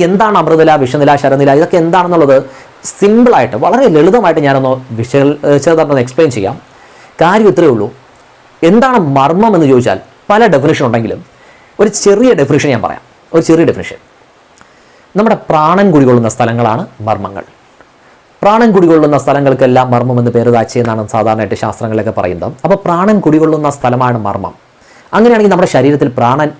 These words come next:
ഒഴുകി നടക്കുകയാണ്, എല്ലായിടത്തും പ്രാണൻ ഒഴുകി നടക്കുന്നുണ്ട്. അപ്പോൾ എവിടെയാണ് ഇത് കുടികൊള്ളുക എന്ന് ചോദിച്ചാൽ എല്ലായിടത്തും ഒഴുകി നടക്കുന്നുണ്ടെങ്കിലും ചില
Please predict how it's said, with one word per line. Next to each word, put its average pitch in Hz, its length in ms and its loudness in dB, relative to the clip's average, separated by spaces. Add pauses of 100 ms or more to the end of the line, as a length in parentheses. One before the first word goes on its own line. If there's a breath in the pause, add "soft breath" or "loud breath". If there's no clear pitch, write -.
(120)
ഒഴുകി 160 320 2
നടക്കുകയാണ്, 120 520 -2 (160)
എല്ലായിടത്തും 143 640 -2 (100)
പ്രാണൻ 127 340 -2
ഒഴുകി 190 220 2
നടക്കുന്നുണ്ട്. 170 460 -2 (1040 soft breath)
അപ്പോൾ 226 160 2 (140)
എവിടെയാണ് 226 340 4
ഇത് 180 120 4
കുടികൊള്ളുക 151 360 2 (100)
എന്ന് 139 140 0
ചോദിച്ചാൽ 107 260 -4 (260)
എല്ലായിടത്തും 165 460 0 (100)
ഒഴുകി 190 280 2
നടക്കുന്നുണ്ടെങ്കിലും 127 640 -2 (500 soft breath)
ചില 262 160 2